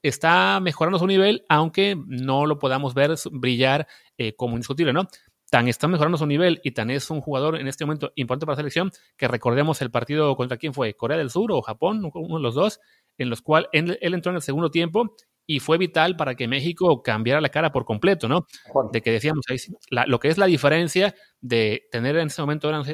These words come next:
Speaker 1: no sé si eran Orbelín o, o Córdoba, alguno de ellos, de los que estaban en Liga M X,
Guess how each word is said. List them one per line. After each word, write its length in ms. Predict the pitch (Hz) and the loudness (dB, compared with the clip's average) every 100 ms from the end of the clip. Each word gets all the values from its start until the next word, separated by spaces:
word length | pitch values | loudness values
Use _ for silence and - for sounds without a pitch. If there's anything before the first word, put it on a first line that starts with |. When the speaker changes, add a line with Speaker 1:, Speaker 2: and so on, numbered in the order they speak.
| 151 | -8
Speaker 1:
no 80 | |
sé 100 | 151 | -4
si 60 | 151 | 0
eran 160 | 165 143 | 2 4
Orbelín 580 | 113 110 139 185 185 | 4 4 2 2 2
o, 320 | 147 110 107 - - _ _ _ - | 2 0 -2 -6 -20 _ _ _ -10
o 180 | 110 101 | -8 0
Córdoba, 400 | 143 175 165 127 | 2 4 2 0
alguno 200 | 143 143 | 0 0
de 120 | 151 | 2
ellos, 160 | 175 | 2
de 60 | 147 | -2
los 100 | 113 | -6
que 60 | - | -8
estaban 200 | 143 151 | -6 -2
en 40 | |
Liga 160 | 139 147 | -2 0
M 180 | 143 151 | 0 0
X, 340 | 147 196 - | 0 -4 -4